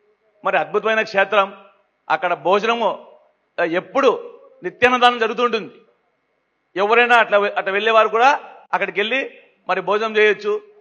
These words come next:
మరి ఎంతో అద్భుతంగా ఈ పిరమిడ్ కోసం కృషి చేస్తున్నారు. వీళ్ళందరికీ కూడా ఖచ్చితంగా మనం చేయూతనిచ్చి ఆత్మజ్ఞానాన్ని, మరి శరీరానికి భోజనాన్ని అందరికీ అందిస్తారని అందరికీ విన-, విన-,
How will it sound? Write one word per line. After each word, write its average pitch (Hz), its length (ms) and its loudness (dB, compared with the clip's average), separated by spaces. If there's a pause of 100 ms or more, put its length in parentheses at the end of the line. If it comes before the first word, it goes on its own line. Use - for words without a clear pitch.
(340)
మరి 160 320 -8 (120)
ఎంతో 156 300 0
అద్భుతంగా 233 720 2 (340)
ఈ 180 100 -6
పిరమిడ్ 208 380 -4
కోసం 196 360 -4 (540)
కృషి 190 200 -6
చేస్తున్నారు. 208 640 -2 (400)
వీళ్ళందరికీ 196 380 0
కూడా 208 240 6
ఖచ్చితంగా 208 480 -2
మనం 202 180 0 (100)
చేయూతనిచ్చి 202 800 0 (220)
ఆత్మజ్ఞానాన్ని, 202 1040 2 (260)
మరి 170 320 -4 (300)
శరీరానికి 196 340 2
భోజనాన్ని 214 580 4
అందరికీ 196 320 2
అందిస్తారని 196 600 0 (460)
అందరికీ 190 360 -2
విన-, 190 240 -4
విన-, 185 280 -8